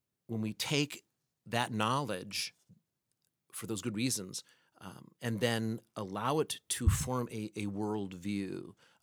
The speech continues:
uh, that says, "Well, now because I can think that, that opens this door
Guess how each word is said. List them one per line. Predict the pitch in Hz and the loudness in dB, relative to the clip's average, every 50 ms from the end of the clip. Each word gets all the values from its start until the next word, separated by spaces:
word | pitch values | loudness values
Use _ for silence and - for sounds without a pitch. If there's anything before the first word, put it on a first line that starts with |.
| _ - | _ -14
uh, | - - 90 90 90 90 85 85 | -12 -10 -8 -8 -8 -8 -8 -8
that | 90 98 - | -8 -2 0
says, | - - 113 101 101 98 92 | 0 2 2 0 -2 -2 -2
"Well, | 98 110 117 113 110 | -2 -2 -2 0 0
now | 113 110 110 113 120 131 131 131 131 107 | 0 0 0 2 2 2 0 0 -2 -2
because | 98 113 113 - - 120 120 120 107 113 | -4 -6 -6 -4 -2 0 0 0 0 0
I | 110 104 98 | -2 -2 -4
can | - 104 104 98 | -4 -6 -6 -4
think | - 120 117 110 - | -4 -4 -4 -4 -4
that, | - 113 104 101 101 | -4 -4 -4 -2 -2
that | - 101 98 - | -2 -2 -2 -2
opens | - 101 104 - 113 107 107 90 | -4 -6 -4 -4 -4 -4 -2 -2
this | 98 101 - - | -2 -4 -4 -2
door | 98 107 104 110 110 104 101 98 95 92 | 0 0 2 2 2 2 0 -2 -4 -6